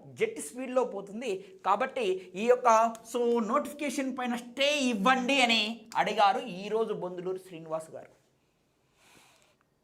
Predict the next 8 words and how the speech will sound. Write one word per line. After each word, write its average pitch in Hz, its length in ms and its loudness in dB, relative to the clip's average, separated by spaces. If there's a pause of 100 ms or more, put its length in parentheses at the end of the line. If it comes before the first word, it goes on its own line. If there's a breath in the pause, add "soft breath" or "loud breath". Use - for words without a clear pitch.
(1600)
ఏమని 226 380 0
చెప్పారంటే, 175 960 -4 (1120)
so, 170 80 -2
జడ్జి 156 380 -4
గారు 220 200 6
ఏమని 190 360 0
చెప్పారా 165 460 -2
అంటే, 156 480 -6